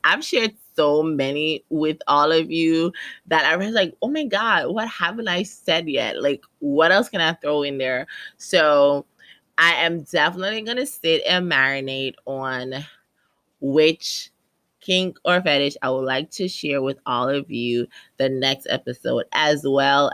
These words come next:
as a sexapade, right? I haven't done that in a while. Bear with me.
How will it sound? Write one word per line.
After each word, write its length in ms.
as 680
a 420
sexapade, 880
right? 560
I 180
haven't 380
done 240
that 260
in 80
a 100
while. 640
Bear 440
with 400
me. 640